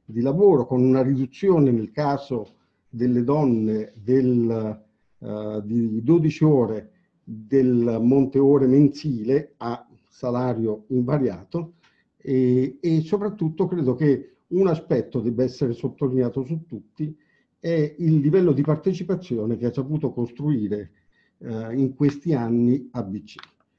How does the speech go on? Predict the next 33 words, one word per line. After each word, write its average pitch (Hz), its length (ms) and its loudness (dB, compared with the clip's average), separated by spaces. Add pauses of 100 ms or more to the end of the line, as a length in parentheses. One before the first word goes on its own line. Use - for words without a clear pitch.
(240)
Ecco, - 240 -10
la 127 120 -2
partecipazione 151 760 0
è 123 40 2
un 127 100 4
elemento 135 540 4
fondamentale 127 760 2
per 113 120 -4
un'azienda, 117 800 0 (320)
per 123 140 0
un'azienda 123 500 2
pubblica. 104 640 -12 (200)
Abbiamo 160 380 4
istituito 147 520 0
pertanto 120 720 -8 (240)
un 135 180 0
comitato 143 520 2
di 120 120 -2
partecipazione 131 840 -2
fatto 113 300 -6
dai 113 140 -4
rappresentanti 117 720 -6
dei 107 100 -8
lavoratori 131 480 -4
e 131 40 0
dai 113 140 -6
rappresentanti 113 840 -8
dei 107 100 -8
cittadini. 156 640 -2 (280)
Abbiamo 156 460 4
un 151 140 4
consiglio 170 580 2
civico 139 800 -4